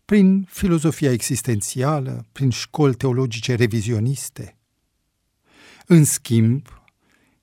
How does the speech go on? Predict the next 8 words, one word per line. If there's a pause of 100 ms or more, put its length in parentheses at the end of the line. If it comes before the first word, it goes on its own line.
(420)
religiile
mistice
orientale (560)
au
apărut
ca
alternative
prietenoase.